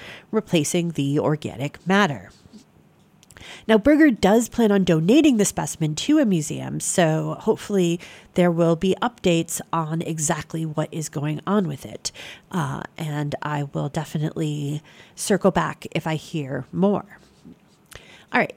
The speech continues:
so let's move a bit forward in time, most likely, uh, towards the Bronze Age. And so actually the Bronze Age is when those, uh, stone circles were also created. So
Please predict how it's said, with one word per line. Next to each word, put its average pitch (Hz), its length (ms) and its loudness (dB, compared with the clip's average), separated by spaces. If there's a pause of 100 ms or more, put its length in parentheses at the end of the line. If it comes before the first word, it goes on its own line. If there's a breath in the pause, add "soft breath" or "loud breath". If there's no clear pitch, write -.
so 196 640 2 (220 loud breath)
let's - 460 -4 (540 loud breath)
move 339 200 2
a 262 120 2 (200)
bit - 460 -2
forward 156 600 -2
in 151 260 -6
time, 156 520 -6
most 160 280 0
likely, 277 500 -2 (360 loud breath)
uh, 156 260 -6
towards 185 400 -4
the 240 160 0
Bronze 226 520 -2
Age. - 500 -10 (880 loud breath)
And 170 560 2 (140)
so 170 720 2
actually 196 300 0
the 165 100 -2
Bronze 202 320 2
Age 156 360 -2
is 165 200 -2
when 151 380 -2
those, 147 560 -2
uh, 120 280 -8
stone 147 320 -6
circles 143 420 -10
were 147 160 -10
also 143 320 -8
created. - 540 -14
So 135 340 -6